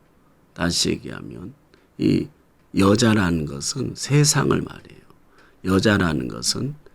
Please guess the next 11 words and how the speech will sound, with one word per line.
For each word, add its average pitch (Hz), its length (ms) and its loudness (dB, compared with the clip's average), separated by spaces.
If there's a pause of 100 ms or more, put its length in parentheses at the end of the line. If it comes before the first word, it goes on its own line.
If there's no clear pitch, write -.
(180)
바벨을 107 800 2
말해요. - 360 -8 (120)
바벨. - 320 -18 (580)
예, - 200 -18 (280)
더불어, 82 500 0 (520)
어, 76 160 -14
더럽히지 95 720 0
아니하고 - 540 -18 (880)
늘 110 460 2
정절을 92 640 -2
가지고 - 600 -8